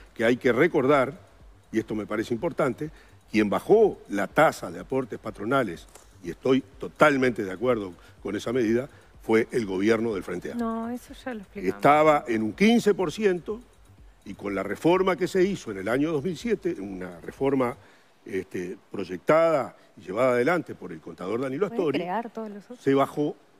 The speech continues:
Speaker 1: del quince al siete y medio por ciento. Por tanto, eh, eh, es contradictorio, digamos, esta propuesta, es incluso contradictoria históricamente con propuestas que ha sostenido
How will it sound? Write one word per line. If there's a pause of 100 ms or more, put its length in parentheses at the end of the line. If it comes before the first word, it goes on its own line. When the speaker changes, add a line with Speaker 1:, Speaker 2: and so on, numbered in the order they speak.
(100)
Speaker 1:
del
quince
al
siete
y
medio
por
ciento.
Por
tanto, (720)
eh,
eh,
es
contradictorio,
digamos, (120)
esta
propuesta,
es
incluso
contradictoria (260)
históricamente
con
propuestas
que
ha
sostenido